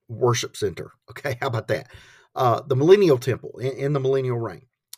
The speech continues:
Uh, and this will be the temple that will exist during Christ's thousand-year reign. In Ezekiel chapter forty, verse three, we see God sends a man to measure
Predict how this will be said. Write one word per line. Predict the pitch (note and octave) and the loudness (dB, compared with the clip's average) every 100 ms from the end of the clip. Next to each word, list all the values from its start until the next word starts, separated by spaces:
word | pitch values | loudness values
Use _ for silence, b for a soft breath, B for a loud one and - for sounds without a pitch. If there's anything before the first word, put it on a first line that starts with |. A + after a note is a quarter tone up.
| _ | _
Uh, | A#2+ A2+ G#2+ _ _ - - | -8 -8 -10 _ _ -18 -8
and | A#2 | -2
this | E3 | -2
will | A3 | 2
be | A3 | 2
the | G3+ | 2
temple | - A3 F#3 | -2 -2 0
that | D3 C3+ | -2 6
will | F#3+ B3+ | 6 6
exist | D3+ F3+ D#3+ | 0 -4 -2
during | D3+ C#3 | -6 -6
Christ's | B2+ A2+ A#2 A#2 - | -8 -6 -8 -8 -12
thousand-year | D3+ D#3 D3 B2 C3+ C3+ | -8 -8 -8 -10 -6 -6
reign. | A#2 C3+ F#2+ D2 _ b b b b b _ | -4 -6 -8 -14 _ b b b b b _
In | - B3+ | -2 -2
Ezekiel | B3+ G3 A#3 F3+ E3 | -2 -6 -6 -2 0
chapter | G3 E3+ B2 | 0 -2 -4
forty, | D#3+ D#3+ B2 | -10 -8 -4
verse | C3 A#2+ | -4 -4
three, | - F#3+ F3 | 0 2 2
we | C#3+ | -4
see | D3 G3+ | -2 -2
God | E3 D#3 C#3+ C3+ | 0 -2 -2 -4
sends | - D#3 D3 C3+ - _ _ _ _ _ | -6 -4 -4 -8 -14 _ _ _ _ _
a | D#3 D3 | -6 -4
man | D3+ E3 G3 G3+ | -4 -2 -4 -4
to | F#3+ | -6
measure | D3+ D3+ B2+ A#2+ A#2+ A#2 | -4 -4 -4 -4 -6 -6